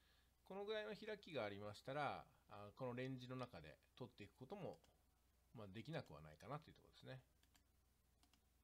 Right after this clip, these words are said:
で、えー、一時間なんですが、一時間見てみるとですね、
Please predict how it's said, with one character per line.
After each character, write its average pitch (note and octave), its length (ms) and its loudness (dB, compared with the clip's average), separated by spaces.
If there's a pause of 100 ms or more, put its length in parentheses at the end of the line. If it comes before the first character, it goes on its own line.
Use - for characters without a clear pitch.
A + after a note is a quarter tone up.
(180)
で、 A3 220 2
え D#3+ 240 8
ー、 - 40 8
一 C3+ 260 -2
時 B2+ 80 -4
間 G#2+ 280 2
な F2 80 -2
ん E2 120 -6
で E2 100 -8
す - 180 -14
が、 C#3 220 8 (920)
一 - 240 -12
時 C#3+ 160 -10
間 C3 220 -4
見 C3 100 0
て B2+ 160 -2
み B2 260 0
る A#2 100 -6
と A2+ 100 -2
で G2+ 100 -2
す - 120 -14
ね、 A2 340 -4